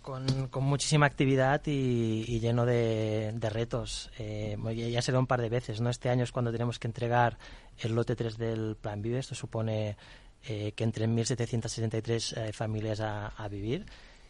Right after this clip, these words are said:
Eso ya es un, un reto, un, un reto máximo. Hemos podido acabar ya a final de, del año veintitrés las primeras promociones, son dos obras en, en Alcorcón.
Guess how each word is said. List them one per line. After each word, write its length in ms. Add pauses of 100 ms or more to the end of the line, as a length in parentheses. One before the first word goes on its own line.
(220)
Eso 320
ya 140
es 140
un, 720 (120)
un 100
reto, 320
un, 240
un 160
reto 640
máximo. 600
Hemos 300
podido 280
acabar 280
ya 120
a 20
final 320
de, 300
del 160
año 160
veintitrés 500
las 140
primeras 420
promociones, 520
son 260
dos 120
obras 280
en, 340
en 100
Alcorcón. 560